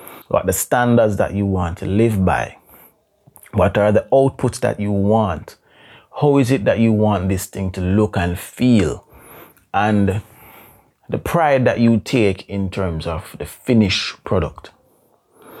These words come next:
These things are very important when you're thinking about designing that purpose-driven life.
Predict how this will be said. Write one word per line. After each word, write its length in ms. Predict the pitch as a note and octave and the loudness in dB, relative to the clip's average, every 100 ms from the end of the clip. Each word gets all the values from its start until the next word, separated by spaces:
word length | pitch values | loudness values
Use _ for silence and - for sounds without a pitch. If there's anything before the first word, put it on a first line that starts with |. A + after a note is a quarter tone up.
| - - | -20 -6
These 420 | G#2+ C#3 D#3 C3+ | 2 6 6 4
things 300 | - C3 A#2 | 2 2 4
are 200 | G#2+ G2+ | 4 4
very 300 | G2 G#2 G2 | 4 4 4
important 720 | F#2 F#2+ - D3+ D3+ F#2 - - | 2 0 0 0 2 -2 -6 -2
when 180 | G#2 G#2 | 0 2
you're 160 | G2 | 0
thinking 380 | F#2 A2 F#2+ G2+ | -2 -6 -6 -6
about 400 | F2 F#2 F2+ F#2+ | -4 -4 -4 -2
designing 880 | G2 F2 - G#2 A2 A#2+ A2+ F2+ F2 | -2 -2 -2 0 2 2 2 2 -2
that 260 | D#2+ - | -6 -8
purpose-driven 960 | - G2+ F#2 - E2 - E2+ E2+ E2 E2+ | -6 -4 -2 -4 -8 -8 -8 -6 -6 -4
life. 420 | D#2+ - - - | -4 -6 -10 -20